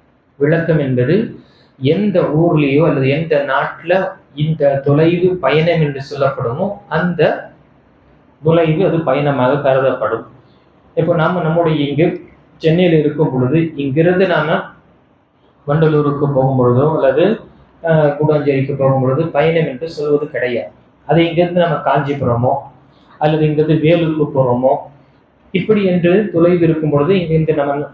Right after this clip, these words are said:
நம்முடைய இந்த மக்களுக்கு மத்தியிலான அது பயணம் என்று கருதப்படுவது. ஆக அதே போலதான் ஒவ்வொரு நாட்டு அல்லது ஒவ்வொரு அந்த ஊர் மக்கள் எதை பயணம் என்று பிரபல்யமாக அவர்களுக்கு மத்தியில் இருக்கின்றது. இதற்கு கஷ்டம் என்று சொல்லுவாங்க, இங்கிலீஷ்ல,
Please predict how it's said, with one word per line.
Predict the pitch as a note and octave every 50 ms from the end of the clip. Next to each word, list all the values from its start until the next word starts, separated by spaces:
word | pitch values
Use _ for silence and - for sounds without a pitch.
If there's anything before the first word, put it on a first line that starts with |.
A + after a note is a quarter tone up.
| B2+ C#3
நம்முடைய | D3+ D#3+ D#3 D#3+ D3+ D3+ D3 D3 D3 C#3+ C#3+ D3 C#3 A2+ A#2
இந்த | C#3+ D3 D3+ F3+ G#3 G#3 - - - - - _ - _
மக்களுக்கு | - - - - F3 D3+ D3+ D3+ - D3+
மத்தியிலான | D3 - D3+ D3 D3 D#3 F#3 F#3 -
அது | - - C3+
பயணம் | - - C3+ C#3 D3+ D#3+ E3 E3 D#3
என்று | C#3+ C3 B2+ C3 E3 F#3+ - - -
கருதப்படுவது. | C3 C3 C3 C3+ C3+ - B2 A#2 A#2+ A#2+ A2+ G#2+ A2 A2 - - - - - _ _ _ _ _ - - _
ஆக | E3+ F3+ F#3 G3+ F3+ F3
அதே | D#3 D3+ F#3+ G3+ G#3 -
போலதான் | - E3+ D3+ D3+ D3+ D3+ E3+ G3 G#3+ A3+ G3 C3
ஒவ்வொரு | C#3 D3 C#3+ C#3+ D3+ E3 E3+ E3+ F#3+ G#3+ A3 - -
நாட்டு | A#2 A#2+ B2+ C3+ C#3 C#3 - - C#3+ - B2
அல்லது | B2+ B2+ C3 E3+ -
ஒவ்வொரு | C#3+ C#3 C#3 C#3 C#3+ C#3+
அந்த | C3 C3 D3 D#3 D#3 - -
ஊர் | E3 E3+ E3+ C#3+
மக்கள் | B2+ B2+ C3 - - - E3 F#3+ G#3 - - B2
எதை | C3 C#3 D#3+ E3 D#3+
பயணம் | D#3 C3+ B2 C3+ D#3 E3 E3+ E3+ E3
என்று | D#3 D3+ D3+ C#3+ - F#3+ A3+ B3 C4 B3 - -
பிரபல்யமாக | C#3+ C#3+ C#3 E3 F3 F3 E3+ E3 E3 D#3+ D#3+ D#3 D3+
அவர்களுக்கு | C#3+ C3+ C3+ C3 B2 B2 - - -
மத்தியில் | B2+ B2 B2 - D3 C#3+ C3+
இருக்கின்றது. | B2+ B2+ B2 B2 - A#2 A#2 A#2 C3 -
இதற்கு | C3 C#3 C3+ - - - -
கஷ்டம் | D3 C#3+ - - - - E3+ D#3 D#3
என்று | D3 C#3 C3 B2
சொல்லுவாங்க, | - - A#2+ A#2+ A#2+ A#2 D3 D#3
இங்கிலீஷ்ல, | C3+ B2+ C3 C3 - - - E3 -